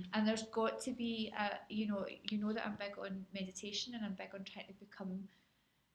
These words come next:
as present as possible. Um, and I think that it's important for people to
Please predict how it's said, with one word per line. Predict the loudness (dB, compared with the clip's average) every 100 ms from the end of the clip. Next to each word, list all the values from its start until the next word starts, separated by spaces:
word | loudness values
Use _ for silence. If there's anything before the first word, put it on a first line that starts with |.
| _
as | -2 -2 -2
present | 0 2 0 -6
as | -10
possible. | -6 -4 -4 -2 -2 -2 -12 -20 -12
Um, | -4 0 2 2 -2 -4 -8 _ _ _ _ _
and | -2 0 -2 -2 -6 -18 _ _ _ _ _ _ -2
I | 2 4 4 4 2 0 -2 -6 -18 _ _ -20 _ _ _
think | 2 2 -4 -14 -16 _ _ _ _ _
that | 0
it's | 0 0
important | -4 -2 -2 -2 -8
for | -12
people | -8 -8 -6 -6 -6 -4
to | -2 0 0 0